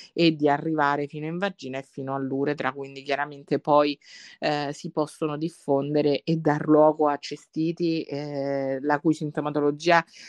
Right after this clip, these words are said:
credo sia molto chiara e non abbia bisogno di presentazioni, ma in realtà, eh, la spiego comunque, ed è questa sensazione di dover urinare continuamente, anche se si fanno piccole gocce, di bruciore intenso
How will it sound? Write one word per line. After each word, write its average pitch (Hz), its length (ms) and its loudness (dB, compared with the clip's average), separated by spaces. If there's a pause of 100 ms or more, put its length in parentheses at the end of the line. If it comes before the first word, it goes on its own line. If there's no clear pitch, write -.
(180)
credo 175 360 4
sia 160 240 2
molto 160 380 0
chiara 185 280 4
e 170 40 0
non 156 120 -6
abbia 156 220 -4
bisogno 160 380 -6
di 156 100 -2
presentazioni, 156 920 -2
ma 147 120 -4
in 143 80 -4
realtà, 147 520 0 (380)
eh, 151 280 -4
la 160 140 2
spiego 151 440 0
comunque, 147 720 -4
ed 139 80 -8
è 143 140 -12
questa 156 360 -2
sensazione 156 640 -4
di 143 80 -2
dover 151 280 4
urinare 151 500 0
continuamente, 156 1000 -2
anche 147 300 0
se 151 80 -6
si - 120 -20
fanno 151 260 0
piccole 156 420 2
gocce, 147 460 4
di 151 120 4
bruciore 156 440 4
intenso 151 680 0